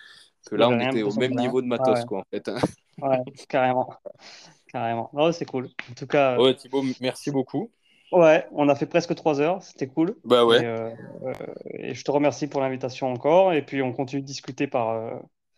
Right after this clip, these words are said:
Speaker 2: par message, euh,
Speaker 1: Absolument, et je te,
Speaker 2: Instagram,
Speaker 1: et je te
Speaker 2: avec
Speaker 1: tiens
Speaker 2: plaisir. Et puis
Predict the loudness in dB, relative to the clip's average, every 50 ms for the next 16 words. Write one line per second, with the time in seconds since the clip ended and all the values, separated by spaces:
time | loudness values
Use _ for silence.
0 | -20 _ _ _ _ _ _ _ _ -4 -2 -2 -2 -4 -4 -2 0 2 2 2
1 | 0 -4 -8 -8 -8 -8 -8 -8 -8 -2 -2 -2 -2 2 2 4 4 4 4 4
2 | 4 6 4 4 2 2 2 2 2 2 0 0 0 0 -2 -2 -4 -4 -2 0
3 | 0 2 2 2 2 2 2 0 -2 -4 -8 -12